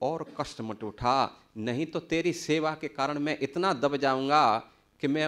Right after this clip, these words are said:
उसको कभी भी पूरा नहीं कर सकता। इसलिए उन्होंने मथानी को पकड़ लिया और मथानी पकड़ ली तो मैया ने उसको रोक दिया, रोक दी। अब कन्हैया ने, मैया भी अब कुछ नहीं कर, देख रही है क्या करता है आगे।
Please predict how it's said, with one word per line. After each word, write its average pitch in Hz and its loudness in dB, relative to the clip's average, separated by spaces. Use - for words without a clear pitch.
उसको 139 -6
कभी 135 0
भी 135 -2
पूरा 120 -6
नहीं 107 -8
कर 104 -8
सकता। 107 -8
इसलिए 110 -6
उन्होंने 101 -12
मथानी 117 -4
को 107 -12
पकड़ - -20
लिया - -20
और 107 -12
मथानी 113 -4
पकड़ 117 -8
ली 110 -6
तो 101 -14
मैया 101 -10
ने 98 -14
उसको 110 -14
रोक 170 -12
दिया, 139 -12
रोक 113 -6
दी। 117 -6
अब - -12
कन्हैया 120 -4
ने, 117 -4
मैया 143 2
भी 180 2
अब 160 -4
कुछ - -8
नहीं 123 -4
कर, 113 -14
देख 147 2
रही 104 -8
है 95 -20
क्या 139 0
करता 113 -4
है 101 -6
आगे। - -12